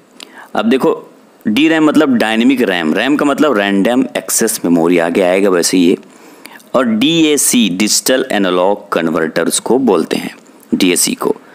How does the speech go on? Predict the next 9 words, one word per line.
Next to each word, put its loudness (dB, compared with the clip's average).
फिर 2
वो 2
आता -2
है 2
सामने 0
डीबीएमएस 0
database 0
management 0
system, 0